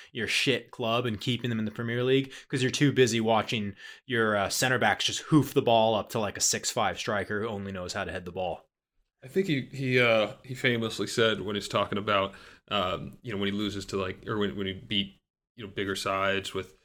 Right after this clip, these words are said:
Speaker 2: uh, you know, uh, managers and, you know, foreign players and all that, he says, "When they, when they play a fifty-yard ball, it's a,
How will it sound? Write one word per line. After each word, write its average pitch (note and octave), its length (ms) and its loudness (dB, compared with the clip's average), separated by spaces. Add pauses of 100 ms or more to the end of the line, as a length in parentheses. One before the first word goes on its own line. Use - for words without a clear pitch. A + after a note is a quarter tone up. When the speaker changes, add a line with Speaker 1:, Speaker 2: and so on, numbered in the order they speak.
(360)
Speaker 2:
uh, F2 120 -8 (100)
you G2+ 140 -10
know, - 80 -10
uh, G2 100 -6 (240)
managers G2 560 -2
and, F2+ 260 -10
you A#2 80 -14
know, B2 60 -14
foreign A#2 360 -4
players G2 260 -4
and G2+ 60 -6
all G2+ 40 -4
that, G2+ 60 -2
he F#2+ 40 -4
says, G#2 180 -6
"When A2 100 -2
they, A2 80 0
when A2+ 160 -2
they A#2+ 100 4
play A#2 200 2
a - 20 -2
fifty-yard G2+ 480 -2
ball, G2+ 220 -2
it's F#2+ 100 -4
a, F#2+ 140 -4